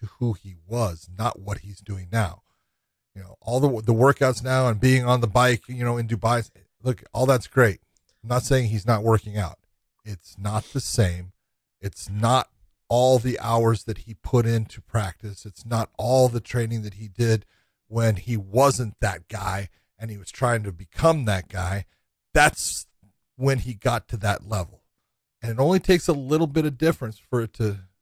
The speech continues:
tail off. And we've seen in his last, you know, his last fight, I think this, this one was before, uh,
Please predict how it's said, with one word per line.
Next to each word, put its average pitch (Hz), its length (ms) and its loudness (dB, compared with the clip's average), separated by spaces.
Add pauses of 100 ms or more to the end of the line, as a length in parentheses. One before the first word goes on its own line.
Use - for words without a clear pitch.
(200)
tail 135 340 2
off. 143 300 -2 (220)
And 131 400 -4 (720)
we've 117 160 2
seen 131 260 0
in 131 120 0
his 117 160 -4
last, 113 440 -2
you 113 80 -6
know, 110 240 -6 (200)
his 104 240 -8
last 117 380 -4
fight, 127 220 2
I 117 40 -2 (520)
think 123 140 -8
this, 120 160 -4
this 98 280 -4
one 104 120 2
was 92 120 -8
before, 101 520 0
uh, 92 240 -10